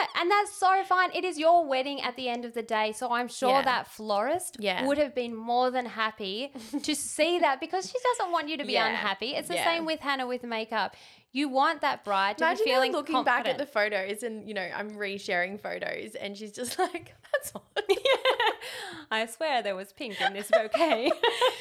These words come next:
Speaker 2: But yeah, I would absolutely around the nine-month mark be reaching out to florists and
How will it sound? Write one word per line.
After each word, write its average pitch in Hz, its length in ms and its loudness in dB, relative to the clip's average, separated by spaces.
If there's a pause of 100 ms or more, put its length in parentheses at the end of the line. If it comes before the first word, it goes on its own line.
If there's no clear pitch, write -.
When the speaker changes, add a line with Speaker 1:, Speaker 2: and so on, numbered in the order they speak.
(280)
Speaker 2:
But 311 160 4
yeah, 233 160 4
I 277 140 4
would 339 140 2
absolutely 311 680 -2
around 247 360 0
the 254 60 -4
nine-month 214 520 -4
mark 202 280 -6
be 202 400 -6
reaching 208 380 -10
out 202 140 -6
to 233 100 -12
florists 208 640 -4
and 196 500 -6